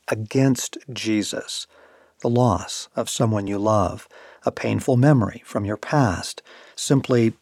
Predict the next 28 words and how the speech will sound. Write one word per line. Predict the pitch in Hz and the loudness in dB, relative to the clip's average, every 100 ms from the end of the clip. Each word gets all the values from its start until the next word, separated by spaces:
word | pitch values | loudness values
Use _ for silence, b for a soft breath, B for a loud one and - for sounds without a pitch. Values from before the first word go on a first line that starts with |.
| - | -10
the | 110 | -4
way | 110 127 | 0 2
your | 123 | 2
life | 95 92 170 - | 0 2 2 0
has | 113 | -6
turned | - 120 98 | -4 -2 0
out, | 95 92 - B B - | 0 -2 -6 B B -6
if | 135 | -2
you | 147 170 | 4 4
are | 123 | 4
holding | - - 147 175 196 165 | 2 0 0 4 4 4
that | 131 120 - | 4 2 0
against | 113 107 113 113 - | -6 -2 0 0 -4
Jesus, | - 107 104 95 92 - - | -4 -2 -2 -6 -8 -10 -10
well, | 104 131 196 - _ _ - | -8 -6 -6 -8 _ _ -8
then | 104 147 196 208 B B B B - | 0 6 6 6 B B B B -4
it | 113 | 2
is | 131 160 147 | 6 6 6
between | 156 165 - 196 254 240 131 | 2 0 4 8 10 10 8
you | 95 92 95 151 147 | 4 0 2 2 2
and | 147 160 | 2 4
Jesus. | 180 190 185 - - - - B B B _ _ | 6 6 6 0 -6 -10 -12 B B B _ _
And | 113 101 | -2 0
no | 104 135 | 4 6
amount | 170 165 170 | 8 6 6
of | 170 | 4
ignoring | 156 147 135 127 120 | 6 6 6 6 6
it | 127 139 | 4 0